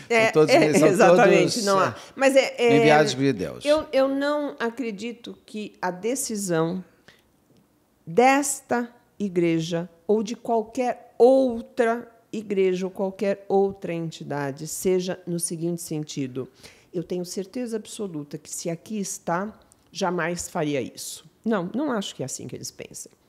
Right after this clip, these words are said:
Speaker 1: pensam. O que eu vejo é o seguinte: se eu admitir que dentro da minha igreja, da minha entidade, há alguém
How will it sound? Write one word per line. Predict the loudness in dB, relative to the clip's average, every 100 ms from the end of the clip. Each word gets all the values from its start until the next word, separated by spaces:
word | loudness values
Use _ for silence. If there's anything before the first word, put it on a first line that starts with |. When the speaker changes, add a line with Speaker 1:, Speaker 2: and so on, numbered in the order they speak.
| _
Speaker 1:
pensam. | -6 -6 -12 -16 _ _ _ _ _ _ _ -20 -20 -20 -20 -20 _ _ _ _ _ -10
O | -10
que | -6 -2
eu | -2 -2
vejo | -2 2 2 0 -8 -4
é | -2
o | -2
seguinte: | -4 -8 -4 -4 -6 -12 -18 _ _ _ _ -12
se | -8 -4 -2 2
eu | 2 2 -2 -20 _ _
admitir | -6 -4 -4 -6 -8 -8 -8 -10 -16 -18 _ _ _ _ _ _ _ _ _ _ _ _ _
que | -10
dentro | -4 -2 -2 -4 -8 -12 -12 -12
da | -8 -6
minha | -4 -2 -2 -2
igreja, | -2 -2 -2 -6 -12 -14
da | -8 -6
minha | -4 -4
entidade, | -6 -8 -10 -8 -10 -10 -14 -16 -18 _ _ _ _ _ 2
há | 2 2 -4 -2
alguém | 0 0 -2 -2 0 -4